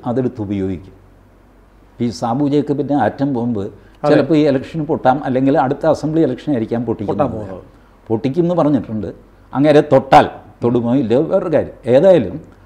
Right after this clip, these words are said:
Speaker 1: every case against a politician will come, come out during elections. അതിൽ പ്രശ്നമൊന്നുമില്ല. ആകെ ഇതൊരു ക്രൈമാണോ എന്നുള്ളതാണ്. ഇത് ഇദ്ദേഹം ഈ ജാതി ഒന്ന്, രണ്ട്, മൂന്ന് എത്ര കേസായി ഇപ്പോൾ?
Speaker 2: അതെ, അതെ, അതെ.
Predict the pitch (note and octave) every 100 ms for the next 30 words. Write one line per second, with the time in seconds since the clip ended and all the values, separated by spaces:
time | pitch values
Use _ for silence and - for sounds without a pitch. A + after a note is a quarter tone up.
0 | _ _ - C#3 F#3 C#4 A#3+ F3 B2+ -
1 | - B2+ F3+ F3+ - E3+ A#2 A#2+ G#2+ G#2+
2 | - F2+ E2+ - - - C3+ D3+ - A2+
3 | B2 - - A2+ A2 G#2 C3+ - - -
4 | C3+ C#3 D3+ F#3 F3+ - - F#2+ - -
5 | - G#2+ D3 D#3 E3+ A2+ D3+ C3+ B2+ C3
6 | A#2+ C3+ - F#3 D3 C3+ F2+ - - -
7 | _ _ - - C3 F3+ G3+ E3 E3+ D3+
8 | E3+ E3 - C3 D3 F3 B2+ C3+ C#3+ A2+
9 | A2 G2 G#2 G2 - D3+ G3 G3+ - -
10 | - D3+ E3+ E3+ G3 F3 D3+ F3+ E3+ C3+
11 | D3 D3+ E3 F#2+ F#2+ B2+ D#3 A2+ G2+ B2
12 | C#3 C3+ G#2 A#2 D3+ G#2 D3 D#3+ D3 -
13 | A#2+ A#2 A#2 G#2 - - B2+ A2+ G#2+ G2+
14 | F2